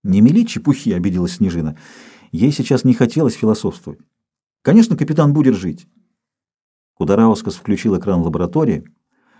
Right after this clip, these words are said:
и, пока члены экипажа рассаживались, спросил: «А где Ранмакан?» «Кто знает», сказал Бауэр. «Надо будет догнать его. Он погибнет». «Я бы его снова не оживляла. Должно же быть наказание», сказала Снежина. «Постарайтесь понять»,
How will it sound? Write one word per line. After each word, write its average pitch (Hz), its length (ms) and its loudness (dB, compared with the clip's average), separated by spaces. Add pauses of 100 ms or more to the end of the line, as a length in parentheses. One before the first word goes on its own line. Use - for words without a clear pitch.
(120)
и, - 60 -10
пока 110 240 0
члены 107 340 2
экипажа 92 340 -2
рассаживались, 92 600 -2
спросил: 104 460 -6 (260)
«А 113 120 0
где 156 160 0
Ранмакан?» 123 500 0 (760)
«Кто - 220 -4
знает», 87 320 0
сказал 80 320 -6
Бауэр. 73 360 -10 (1000)
«Надо 107 220 0
будет 110 200 2
догнать 107 360 2
его. - 220 -14 (380)
Он 127 120 -2
погибнет». 139 440 -4 (1300)
«Я 120 300 0
бы 151 80 2
его 147 160 4
снова 147 320 2
не 139 80 2
оживляла. 123 580 0 (300)
Должно 127 340 4
же 202 100 0
быть 110 140 -2
наказание», 113 540 0
сказала 92 340 -2
Снежина. 85 420 -6 (1120)
«Постарайтесь - 500 -2
понять», 104 500 2